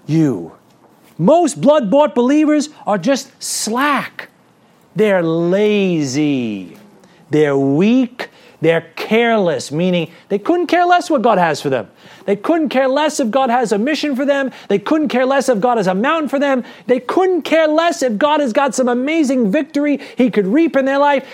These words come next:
They just, "It's nice and comfortable. I'm going to church once in a while. I know Jesus loves me. He's there when I need him, like a phone on the wall that used to be on the wall, now my pocket."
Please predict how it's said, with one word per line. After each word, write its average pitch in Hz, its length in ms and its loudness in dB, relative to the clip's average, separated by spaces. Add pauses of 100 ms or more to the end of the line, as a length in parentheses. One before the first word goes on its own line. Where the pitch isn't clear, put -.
(140)
They 330 180 2
just, 311 400 -2
"It's 233 240 -4
nice 311 420 -2
and 202 220 0
comfortable. 311 920 0 (280)
I'm 208 320 0
going 311 260 2
to 285 80 -2
church 302 400 0
once 302 260 -2
in 254 120 0
a 254 40 2
while. 269 380 2
I 214 60 0
know 254 180 0
Jesus 254 500 0
loves 254 280 0
me. 262 240 -2 (160)
He's 185 220 0
there 294 200 2
when 269 140 0
I 233 80 0
need 262 240 0
him, 262 120 -2
like 226 200 -2
a 170 60 -2
phone 269 360 0
on 226 120 -2
the 190 60 0
wall 240 420 2
that 156 120 -4
used 214 200 -2
to 226 40 -2
be 214 100 0
on 220 120 0
the 214 60 0
wall, 208 160 2
now 180 180 -2
my 190 100 0
pocket." 190 480 -2